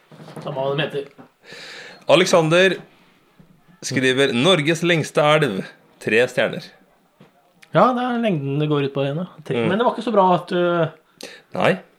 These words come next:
Speaker 1: ja, det var det lengste vi hadde, men
Speaker 2: Eh, ja,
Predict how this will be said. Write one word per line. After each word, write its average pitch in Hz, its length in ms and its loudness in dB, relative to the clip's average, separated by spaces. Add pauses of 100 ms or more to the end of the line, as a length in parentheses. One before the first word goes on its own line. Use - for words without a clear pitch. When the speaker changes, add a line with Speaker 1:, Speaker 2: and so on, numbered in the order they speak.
Speaker 1:
ja, 135 180 -4
det 165 160 -2
var 190 160 2
det 226 80 0
lengste 233 320 -4
vi 202 80 4
hadde, 196 240 4
men 208 280 6 (1160)
Speaker 2:
Eh, 151 580 4
ja, 120 60 0